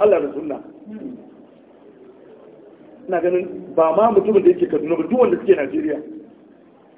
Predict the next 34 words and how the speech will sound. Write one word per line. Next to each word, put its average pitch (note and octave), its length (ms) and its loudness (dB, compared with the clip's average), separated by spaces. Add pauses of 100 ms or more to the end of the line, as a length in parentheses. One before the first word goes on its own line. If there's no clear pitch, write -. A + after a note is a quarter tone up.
(220)
sun F3+ 140 -2
san F#3+ 140 4
da D#3 80 -4
haka. C3+ 220 -6 (1500)
To, D#3 80 -16
sannan F3+ 240 -2
kuma G#3+ 140 2
Doctor F#3 280 4
Gumi, A#3 360 0 (680)
duk D4+ 100 0
mutumin B3+ 280 2
da F#3 100 6
zai G3+ 80 8
yi F#3+ 80 8
adalci F#3 420 -4 (400)
ya F3 220 -2
san G#3 160 -6
aƙidan G#3+ 480 -2
Doctor D3+ 240 -4
Gumi E3+ 300 -8
ba D#3 180 -2
aƙidan G3 460 -2
Sunna E3 240 0
bane. B2 200 -4 (1000)
To, D#3+ 80 -4
amma F#3+ 200 4
munafinci B3 720 0 (760)
da E3 80 4
rashin G#3+ 260 4
son F#3+ 160 4
gaskiya D#3 400 -2 (640)
ya E3+ 100 -4
sa F3+ 120 2
mutane F3 340 2